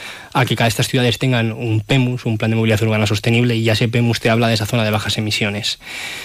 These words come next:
Entonces, mm, muchas ciudades de España han determinado o han optado por dos caminos distintos, y que son contrapuestos. Unas han determinado zonas muy pequeñas con muchas restricciones y otras una zona muy amplia con muy pocas restricciones.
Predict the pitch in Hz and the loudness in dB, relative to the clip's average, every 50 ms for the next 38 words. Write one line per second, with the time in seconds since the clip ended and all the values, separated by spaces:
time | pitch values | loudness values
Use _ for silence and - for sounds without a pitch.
0 | - - - - - 135 123 143 143 131 143 160 151 131 - - 156 147 127 120 | -14 -16 -10 -2 0 2 4 4 2 2 2 2 2 0 -2 -4 -4 -4 -2 0
1 | 120 117 113 113 120 120 123 120 135 151 160 160 139 - 143 143 143 143 127 113 | 0 0 0 0 0 0 2 4 4 4 4 2 2 2 2 2 2 2 2 2
2 | 120 113 - - 147 151 147 143 139 131 123 123 123 117 120 120 123 127 127 104 | 0 0 0 2 2 2 2 2 2 2 2 0 0 2 2 2 2 2 0 0
3 | 123 113 117 117 110 - - 123 127 139 131 131 _ - 117 110 113 113 117 - | 2 2 2 2 2 2 2 2 2 2 0 -2 _ -4 -2 -2 0 0 0 0
4 | - 120 123 117 104 101 101 - - 107 101 101 - - - - - - _ _ | 2 2 2 2 0 0 -2 -4 -4 -4 -4 -4 -8 -12 -14 -14 -14 -16 _ _
5 | _ - 170 147 117 117 117 - 120 107 127 - 120 104 101 101 98 143 131 - | _ -10 -6 -4 -4 -4 -2 -2 0 0 0 0 0 -2 0 0 0 0 -2 -2
6 | - - 113 - - 143 139 135 123 127 131 127 123 127 123 123 127 131 127 120 | -4 -10 -10 -4 0 2 2 4 4 4 4 2 2 2 2 2 2 2 2 2
7 | 113 110 - - - 156 147 131 107 - - 127 131 139 147 143 139 131 - 147 | 0 -2 -4 -2 0 2 2 2 2 2 2 4 4 6 4 4 2 0 0 0
8 | 135 120 110 110 - - - - - 135 117 113 120 131 147 143 - - 104 - | 0 0 -2 -4 -8 -12 -12 -4 0 2 4 6 6 6 4 4 2 0 -2 -2
9 | 113 113 - - 139 135 - 165 156 147 170 202 - - - - - - 123 120 | -2 -4 -4 -2 -2 0 2 2 2 2 0 -2 -6 -12 -20 -16 -8 -4 -2 -2
10 | 113 110 - 127 123 - - 156 139 135 120 107 - 135 127 113 110 113 123 123 | 0 0 0 -2 -2 -2 -2 0 0 0 0 0 0 0 0 2 2 2 2 4
11 | 123 131 131 135 135 131 - 123 127 139 156 - - - - - - - - - | 4 4 4 4 2 2 2 2 0 0 -2 -6 -12 -18 -18 -18 -16 -8 -2 0
12 | 113 117 113 110 117 - 107 101 101 - - - - - - 104 104 107 - - | 2 2 2 0 0 0 0 0 0 -2 -4 -6 -8 -6 -4 -4 -4 -6 -8 -12
13 | - - | -14 -14